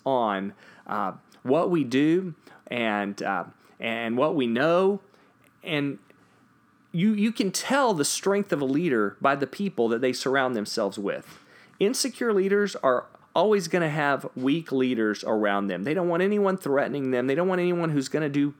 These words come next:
do it better than them. Strong leaders, though, are secure enough to bring other strong leaders around them who can challenge them, who, uh, will be able to do great things. And, uh, so, so be sure that you're not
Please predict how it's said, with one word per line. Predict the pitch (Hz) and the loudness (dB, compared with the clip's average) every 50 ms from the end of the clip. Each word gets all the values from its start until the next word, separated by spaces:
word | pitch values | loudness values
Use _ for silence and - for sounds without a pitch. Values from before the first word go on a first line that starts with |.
| _ _ _ - | _ _ _ -2
do | 135 139 156 | 2 2 2
it | 156 135 123 | 2 2 2
better | 127 123 135 120 113 | 2 2 4 2 2
than | 107 113 107 | 0 0 0
them. | 104 104 104 101 107 113 - - - - - - _ | 0 0 0 -2 -4 -6 -10 -20 -20 -20 -20 -20 _
Strong | - - - - 190 190 202 233 226 180 | -12 -10 -2 2 2 4 4 4 4 2
leaders, | 143 123 110 107 107 110 - | 2 2 2 2 0 -2 0
though, | - - 110 104 104 104 101 | 0 2 4 4 4 4 2
are | 110 107 | 0 -4
secure | - - 110 - - - 160 170 156 | -4 -6 -8 -8 -4 -2 0 0 2
enough | 143 131 120 120 - | 2 0 0 -2 -2
to | - 113 | -6 -4
bring | 107 120 117 117 117 113 110 107 110 - - | -2 -2 0 0 0 0 -2 -2 -4 -6 0
other | 131 135 139 135 135 123 | 2 2 2 4 2 0
strong | 117 - - - - 143 139 139 143 143 143 131 | 0 -2 -8 -6 -2 0 2 2 2 2 2 2
leaders | 123 127 127 113 113 110 107 - - - - - - - - | 0 0 2 2 0 0 0 -2 -6 -14 -18 -20 -20 -6 -2
around | - 113 107 110 113 113 110 107 110 104 | 0 2 4 4 4 4 4 4 2 2
them | 104 98 92 87 85 87 - - - - _ | 2 0 0 0 -2 -6 -12 -16 -20 -10 _
who | - 123 | -6 -4
can | - - 107 | -2 -4 -4
challenge | 104 - - - 180 156 156 160 156 147 - | -4 -2 0 2 2 2 2 2 -2 -2 -2
them, | 151 147 147 139 143 143 139 - - - - - - | -2 0 0 0 -2 -4 -6 -10 -18 -20 -20 -8 0
who, | - 127 127 123 117 110 110 - - - - - - | 2 4 4 4 2 0 -2 -6 -14 -20 -20 -10 -6
uh, | - 107 95 92 90 - | -4 -2 -2 -2 -4 -2
will | - 127 127 123 117 113 113 110 | 0 2 2 4 4 4 2 0
be | 123 123 127 131 | 0 2 2 4
able | 131 127 123 117 113 | 4 4 2 0 -2
to | - - 123 | -2 -2 -2
do | 120 123 127 127 123 120 113 | 0 0 0 0 0 0 -2
great | 110 120 120 117 127 131 135 135 131 - | -4 -4 0 2 2 2 2 0 -4 -4
things. | - 135 123 127 127 131 135 135 131 - - - - - - - _ _ - | -2 -2 0 0 0 -2 -4 -4 -6 -10 -12 -14 -18 -20 -20 -20 _ _ -12
And, | 127 123 127 123 120 117 113 110 - 120 | -10 -8 -6 -6 -4 -4 -6 -4 -4 -2
uh, | 110 107 107 | -2 -2 -4
so, | - - 151 143 123 127 | -2 0 0 0 0 0
so | 131 - 160 143 | 0 -2 -2 -2
be | 139 190 214 226 | -2 -2 -2 -2
sure | 214 - - 214 202 | -4 -2 0 2 2
that | 185 156 127 | 2 2 0
you're | 139 151 160 170 | 0 -2 -2 0
not | 170 165 160 156 160 156 - | 0 0 0 0 0 -2 -4